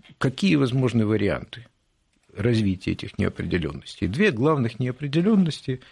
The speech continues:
это, во-первых, получится у Трампа достаточно быстро, э, запустить его экономическую политику, экономическую реформу провести.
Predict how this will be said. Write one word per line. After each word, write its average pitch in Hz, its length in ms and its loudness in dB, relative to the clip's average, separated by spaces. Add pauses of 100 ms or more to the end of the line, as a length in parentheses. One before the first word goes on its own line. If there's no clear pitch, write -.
(200)
это, 127 360 0
во-первых, 104 600 -2 (280)
получится 143 580 0
у 110 80 -2
Трампа 107 560 -4 (260)
достаточно 117 520 0
быстро, 107 600 0 (640)
э, 104 440 2
запустить 131 680 -2
его 101 260 0
экономическую 165 800 0
политику, - 600 -8
экономическую 98 760 0
реформу - 480 -4
провести. - 500 -10